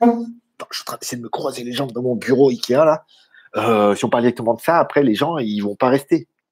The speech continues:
Speaker 2: <laughs> Parce qu'on est un peu dans le putaclic. Bonsoir à Alain, bonsoir à Sietiri,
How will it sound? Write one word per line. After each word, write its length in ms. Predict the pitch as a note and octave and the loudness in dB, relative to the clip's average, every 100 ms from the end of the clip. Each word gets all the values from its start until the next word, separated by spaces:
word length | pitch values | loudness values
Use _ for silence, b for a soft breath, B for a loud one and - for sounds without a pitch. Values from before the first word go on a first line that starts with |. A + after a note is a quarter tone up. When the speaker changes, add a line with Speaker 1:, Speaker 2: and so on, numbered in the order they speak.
| _ | _
Speaker 2:
<laughs> 180 | - - | -14 -10
Parce 920 | - A#3 - - _ - - - - | -6 -6 -6 -10 _ -20 -20 -20 -8
qu'on 140 | A2+ | -2
est 60 | G#2+ | 2
un 80 | A2+ | 2
peu 120 | B2+ | 2
dans 80 | A#2 | 2
le 80 | A#2 | 0
putaclic. 500 | A#2+ C#3 - B2 _ _ _ _ _ _ _ _ B B B - | -4 -6 -8 -16 _ _ _ _ _ _ _ _ B B B -4
Bonsoir 640 | D3+ G#3 - - F3+ D3 | -2 -2 -6 -8 -8 -4
à 160 | A#2+ - | -6 -4
Alain, 640 | G2+ F#2+ G#2 C#3 G3 A3 F3 | -4 0 0 2 2 0 -2
bonsoir 720 | A#2+ - - - C3+ A2+ E2+ | -4 -6 -8 0 2 2 0
à 80 | |
Sietiri, 800 | - - G#3 G#3 - B2+ D3 A3 | -8 -6 -6 -2 -2 0 -2 -4